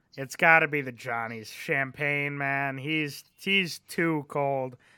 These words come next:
It, it's gotta be the Johnnies in that one. DePaul did round it, round some good games together,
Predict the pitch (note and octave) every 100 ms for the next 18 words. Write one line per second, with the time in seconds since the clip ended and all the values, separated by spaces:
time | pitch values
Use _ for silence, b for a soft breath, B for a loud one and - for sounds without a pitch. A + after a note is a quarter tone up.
0 | b - C#3 C3+ D#3 D#3 - F3 E3 D#3+
1 | D3+ D3+ C#3 B2 B2+ B2 B2 A#2+ B2 A#2+
2 | A#2+ A#2 A#2+ A#2+ D3 D3 G#3+ A3+ A3+ A3
3 | b b b _ _ _ _ _ _ _
4 | _ _ G#3 D4 D4 B3+ B3+ B3 A#3+ D#3+
5 | D#3+ E3+ G3 G#3+ G3+ F3 G3 E3 F#3 F#3
6 | - F3+ F3+ F3+ F3+ F3